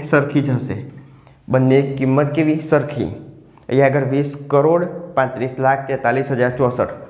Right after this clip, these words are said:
જ્યારે અહીંયા આગળ મિલિયનમાં જશે. બસો ત્રણ મિલિયન પાંચસો તેતાલીસ હજાર ચોસઠ. તો આ રીતના ભારતીય સંખ્યા લેખન પદ્ધતિ અને આંતરરાષ્ટ્રીય સંખ્યા લેખન પદ્ધતિ સંખ્યા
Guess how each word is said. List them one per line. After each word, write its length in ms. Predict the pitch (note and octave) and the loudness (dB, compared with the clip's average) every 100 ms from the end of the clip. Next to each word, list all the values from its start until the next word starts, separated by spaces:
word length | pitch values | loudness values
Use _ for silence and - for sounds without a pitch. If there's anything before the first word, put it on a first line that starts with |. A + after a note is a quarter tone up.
| - - - | -20 -18 -2
જ્યારે 200 | A#2+ C3+ | 2 2
અહીંયા 180 | C#3 C#3+ | 2 2
આગળ 180 | C#3+ C#3+ | 2 2
મિલિયનમાં 540 | D3 D#3+ D#3+ D3+ C3 | 2 2 2 2 0
જશે. 260 | C3+ - G2 - - - | -2 -6 -10 -14 -18 -2
બસો 240 | B2+ C3 C3 | -2 0 0
ત્રણ 360 | C3+ C3 C#3 | 2 0 2
મિલિયન 460 | C3 C#3 C#3 D#3+ F3+ F3+ - - - - _ _ - | 0 0 2 2 2 -2 -10 -16 -18 -20 _ _ -2
પાંચસો 320 | B2+ C3 B2+ | 0 0 0
તેતાલીસ 600 | B2+ C#3 C3 B2+ B2+ B2+ - C#3+ | 0 0 2 0 0 -4 -6 0
હજાર 360 | C#3 C3+ D#3+ E3+ - - - - - _ - | 2 4 2 -2 -8 -16 -20 -20 -20 _ 0
ચોસઠ. 380 | C#3+ - F3 C#3 - - - - | 2 2 0 -2 -12 -18 -20 -18
તો 80 | - - | -4 -2
આ 100 | D3 | -2
રીતના 380 | D3+ D3+ D#3 A#2 - | -4 -4 -4 -6 -4
ભારતીય 400 | B2 B2+ - C3 D3 | -2 -2 -4 -4 -2
સંખ્યા 340 | D3+ D3 C#3 | -2 -2 -2
લેખન 200 | C#3+ C3+ C#3 | -2 -2 -2
પદ્ધતિ 380 | C3+ C3 C#3 D3 C#3+ - - | 0 -2 -2 -6 -8 -14 -10
અને 120 | A#2+ | -6
આંતરરાષ્ટ્રીય 600 | A#2 A#2 D3+ D3 C#3+ C#3 | -4 0 0 0 0 -2
સંખ્યા 360 | C#3 C3 C3 B2+ | -2 -2 -2 -2
લેખન 200 | B2+ A#2+ | -2 -2
પદ્ધતિ 460 | C3 G#2+ B2 C3 C#3 C3+ | -2 -2 -2 0 -2 -2
સંખ્યા 500 | C#3 B2+ - C3+ | -2 -4 0 -2